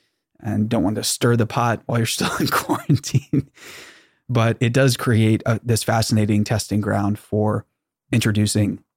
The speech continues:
these ideas. So it's important to point out that no child has an ideal environment at home, and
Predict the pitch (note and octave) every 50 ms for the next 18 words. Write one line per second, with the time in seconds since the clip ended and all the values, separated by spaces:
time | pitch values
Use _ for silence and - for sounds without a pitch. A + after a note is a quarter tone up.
0 | _ - A#2 G#2 G2+ G#2+ G#2+ G2+ G2+ A2 - - - - - _ _ _ _ _
1 | _ _ _ _ _ _ _ _ _ - - C#3+ C#3+ G#2+ C#3+ - - F3 - D#3+
2 | B2+ - C3+ B2 A2+ A2+ A2 A2 - - G#2+ - A2+ A#2 A#2+ C3 B2+ - - C3
3 | A#2 A2+ A#2 G#2+ A2 G#2+ - - A2 G#2+ G#2+ A2 - - B2 A2 - A2+ A2+ A2
4 | G#2+ B2 A#2 A2 G#2 G#2 G#2+ A#2 _ _ _ _ _ _ - A#2 G#2+ G2 G#2+ G#2
5 | G#2 G#2 G2+ G2+ E2+ - - A2 G#2+ - A#2+ G#2+ G#2 G2+ G#2 F#2 _ _ _ _
6 | - - A#2 A2 A2 A2 A2 A2